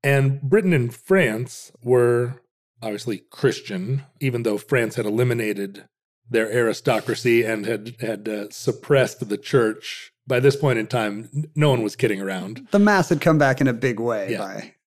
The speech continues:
Speaker 2: by Napoleon's era.
Speaker 1: But Russia was an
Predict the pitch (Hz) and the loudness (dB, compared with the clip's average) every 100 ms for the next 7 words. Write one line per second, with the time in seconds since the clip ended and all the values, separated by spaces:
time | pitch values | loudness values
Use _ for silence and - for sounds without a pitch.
0 | _ _ 113 101 113 120 104 95 104 101 | _ _ -4 -2 -4 -4 -4 -6 -8 -8
1 | 92 127 - _ _ - 143 143 147 202 | -12 -14 -20 _ _ -10 -4 -2 2 4
2 | 269 262 120 101 151 - _ _ _ _ | 4 2 -2 -2 -4 -8 _ _ _ _
3 | _ _ _ 127 135 135 139 139 | _ _ _ 2 6 6 4 2